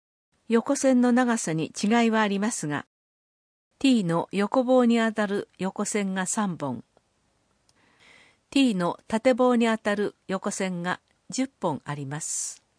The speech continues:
その中の一つは、右矢印の形にデザインされてあり、矢印の先には、大好き鶴ヶ島のキャッチフレーズが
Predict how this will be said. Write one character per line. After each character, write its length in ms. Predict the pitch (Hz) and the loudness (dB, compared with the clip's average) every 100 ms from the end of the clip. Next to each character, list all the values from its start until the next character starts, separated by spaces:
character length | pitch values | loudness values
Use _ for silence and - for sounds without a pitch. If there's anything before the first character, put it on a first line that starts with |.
| _ _ _ _ _ _ _ _ _ _ _ _ _ _ | _ _ _ _ _ _ _ _ _ _ _ _ _ _
そ 220 | - - 254 | -4 4 6
の 80 | |
中 280 | 269 277 233 | 6 4 0
の 120 | 175 | -2
一 220 | 165 190 175 | -2 -2 -4
つ 160 | 156 | -2
は、 220 | 160 165 - _ _ _ _ _ | -4 -4 -8 _ _ _ _ _
右 280 | 208 233 262 | 2 6 6
矢 160 | 269 254 | 6 4
印 400 | 262 240 - 170 | 2 0 -2 -4
の 120 | 160 | -4
形 400 | 180 180 180 175 | -4 -4 -4 -2
に 140 | 170 | -2
デ 120 | 151 175 | -2 0
ザ 160 | 208 | 0
イ 80 | 185 | 0
ン 60 | 156 | -2
さ 180 | - | -6
れ 120 | 160 156 | -6 -6
て 180 | 156 | -6
あ 80 | 151 | -6
り、 180 | 147 - _ _ _ _ _ _ _ _ | -8 -14 _ _ _ _ _ _ _ _
矢 140 | 208 214 | 0 2
印 360 | 233 220 - | 4 0 0
の 120 | 170 170 | -2 -2
先 280 | 180 - | -4 -4
に 160 | 175 170 | -4 -2
は、 200 | 175 - _ _ _ _ _ - | -2 -4 _ _ _ _ _ 0
大 240 | 226 262 | 2 2
好 280 | - - - | 0 -8 -6
き 200 | 147 - _ | -8 -8 _
鶴 300 | - 220 247 | 0 4 4
ヶ 140 | 240 233 | 4 0
島 420 | - 196 202 - _ _ _ - | -4 -4 -2 -4 _ _ _ -4
の 160 | 262 - _ _ | -4 -4 _ _
キ 120 | - 233 | -2 -2
ャ 60 | |
ッ 40 | - | 0
チ 120 | 240 | -2
フ 120 | 233 | 2
レ 160 | 233 220 | 4 4
ー 40 | |
ズ 120 | 180 180 | 2 -2
が 200 | 220 | -2